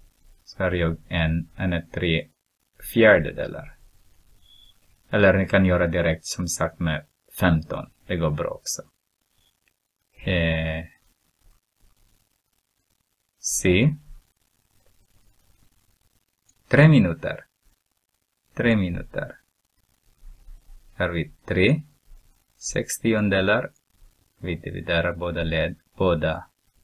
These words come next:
täljaren och nämnaren med tre, så har vi en tjugondelar. Sextio divide-, dividerar med tre är tjugo. Nästa del.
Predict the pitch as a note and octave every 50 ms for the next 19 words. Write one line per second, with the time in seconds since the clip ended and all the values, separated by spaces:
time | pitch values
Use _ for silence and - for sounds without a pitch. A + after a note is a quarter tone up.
0 | _ _ _ _ _ _ - - - A2 A2+ A#2+ A#2+ A#2 A#2+ A#2 A#2 G#2+ G#2+ A2
1 | G#2+ G#2 G#2+ G#2 G2+ G2+ G2+ G2+ G2+ F#2+ - - G2+ G#2 A#2 C#3 D3 D3 - G2
2 | F#2+ F2+ F2+ E2+ - - - G#2 F#2+ E2+ D#2+ D#2 D#2+ E2+ - - _ _ _ _
3 | _ _ _ _ _ _ _ _ _ _ _ - - - - - C3 A#2+ G#2+ G2+
4 | F#2 - - - - - F2 - - - _ _ _ _ _ _ _ _ _ _
5 | _ _ _ _ _ _ _ _ _ _ _ _ _ _ _ _ _ _ _ _
6 | _ - - - - _ - - - - - _ _ _ - - D#2 F#2 F#2+ F#2
7 | E2+ E2 - _ - - G2+ F#2 F2+ E2 F2 E2+ D#2+ - - D#2 - - - -
8 | F2 - - E2 - - - - _ _ - _ - - - - - - - -
9 | - _ - _ _ _ _ _ _ _ _ _ _ _ _ _ _ _ _ _
10 | _ _ _ _ _ _ _ _ _ _ _ _ _ _ _ _ _ _ _ _
11 | _ _ _ _ - - - - - - _ - - - - _ _ _ _ _
12 | - G2+ F#2 F2+ G#2 A2+ A#2+ G#2 - -